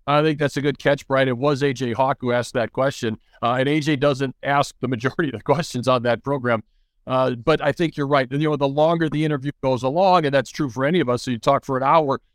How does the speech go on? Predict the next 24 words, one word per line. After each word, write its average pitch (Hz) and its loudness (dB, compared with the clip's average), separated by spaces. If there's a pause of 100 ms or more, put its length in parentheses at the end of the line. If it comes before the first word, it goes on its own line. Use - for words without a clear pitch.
(100)
your 131 -2
true 170 -2
feelings 156 0
are 110 -4
probably 143 2
going 127 2
to 120 -2
come 135 -2
out 131 2
a 123 0
little 135 -2
bit 131 -6
later 131 0
on. 147 2 (220)
If 120 -6
you're 156 0
going 160 2
to 143 -2
put - -4
closed 156 -2
captioned 151 -2
up, - 2 (240)
captioning 147 0
up 135 0